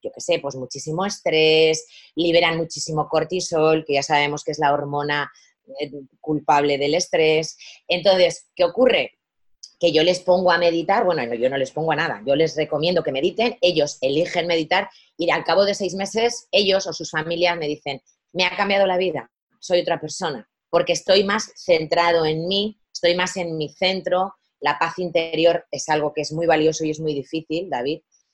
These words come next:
y es algo que cuando vas conduciendo y una persona te insulta, tú no estás todo el día preocupado porque una persona te ha llamado no sé qué al volante o te ha hecho un gesto muy feo con el dedo. Porque realmente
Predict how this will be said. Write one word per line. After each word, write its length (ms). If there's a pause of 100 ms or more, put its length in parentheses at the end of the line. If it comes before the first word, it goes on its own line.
(160)
y 160
es 400
algo 380
que 300 (260)
cuando 260
vas 280
conduciendo 520
y 40
una 120
persona 460
te 260
insulta, 680 (520)
tú 120
no 120
estás 360
todo 220
el 120
día 200
preocupado 840
porque 260
una 140
persona 280
te 100
ha 20
llamado 280
no 140
sé 220
qué 80
al 120
volante 440
o 40
te 100
ha 100 (240)
hecho 240
un 100
gesto 320
muy 160
feo 320
con 140
el 120
dedo. 280 (400)
Porque 360
realmente 640